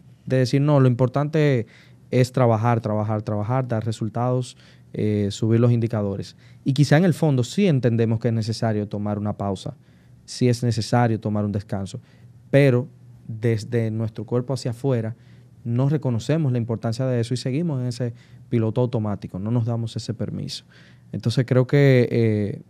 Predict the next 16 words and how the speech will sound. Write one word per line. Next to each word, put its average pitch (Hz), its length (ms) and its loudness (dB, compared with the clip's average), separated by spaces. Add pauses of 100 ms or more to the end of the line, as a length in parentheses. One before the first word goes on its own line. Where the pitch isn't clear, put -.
(140)
me 117 160 0
parece 117 300 2
muy 131 640 2
interesante 117 720 0
y 104 80 -2
muy 110 140 0
poderoso, 117 600 0 (480)
eh, 101 240 -6
ver 131 260 6
esa 120 260 2
óptica, 98 380 -2
que 104 120 -2
también 107 360 -2
te 117 80 -4
des 117 260 0
el, 107 260 0